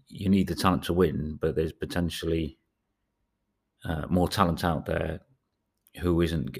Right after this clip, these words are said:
who aren't getting the opportunity to fully flourish and demonstrate their talent because of the, all of the factors around them, really. So that, that might be environment, that might be, uh,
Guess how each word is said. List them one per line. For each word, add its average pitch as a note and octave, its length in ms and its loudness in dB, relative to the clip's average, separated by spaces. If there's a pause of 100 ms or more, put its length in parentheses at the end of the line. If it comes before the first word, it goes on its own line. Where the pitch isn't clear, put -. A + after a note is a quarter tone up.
(140)
who F#2 200 0
aren't E2+ 460 0
getting D#2+ 320 -2
the D#2+ 80 -2
opportunity D2+ 680 -6
to - 180 -12
fully E2+ 400 4
flourish F2 640 -2 (440)
and D#2+ 220 0
demonstrate E2 580 2
their D#2+ 140 0
talent - 560 -4 (260)
because E2+ 360 2
of D2+ 120 0
the, E2 280 0
all F2 200 4
of D#2 60 2
the D#2+ 100 2
factors - 360 -8
around D#2 280 -4
them, - 140 -10
really. E2 340 -8 (460)
So - 180 4
that, D2 120 2 (160)
that D#2+ 140 0
might D2+ 220 -2
be D2+ 140 0
environment, E2 680 2
that - 140 -2
might D#2+ 260 -4
be, D2+ 320 0
uh, - 400 -2